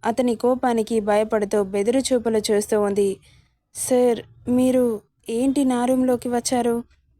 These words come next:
అనింది. "ఇది నా ఇల్లు. నేను ఏ రూమ్కైనా వెళ్తాను, ఎక్కడికైనా వస్తాను. అడగడానికి నువ్వే వెతివే. అయినా మా మమ్మీకి ఏం చెప్పావ్?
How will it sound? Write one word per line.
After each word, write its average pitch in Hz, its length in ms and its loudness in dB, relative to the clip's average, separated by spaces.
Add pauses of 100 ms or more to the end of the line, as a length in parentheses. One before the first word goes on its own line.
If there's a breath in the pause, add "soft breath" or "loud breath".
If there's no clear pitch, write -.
అనింది. 226 500 -2 (560)
"ఇది 247 420 -2 (260)
నా 214 220 0
ఇల్లు. 220 400 0 (420)
నేను 247 480 0 (220)
ఏ 247 220 2
రూమ్కైనా 233 540 0
వెళ్తాను, 196 580 -2 (240)
ఎక్కడికైనా 214 640 0
వస్తాను. 208 600 -2 (220)
అడగడానికి 220 840 0 (140)
నువ్వే 208 260 -2
వెతివే. 208 480 0 (640)
అయినా 233 460 -2 (220)
మా 233 140 0
మమ్మీకి 226 640 0 (100)
ఏం 226 200 2 (100)
చెప్పావ్? 233 340 -2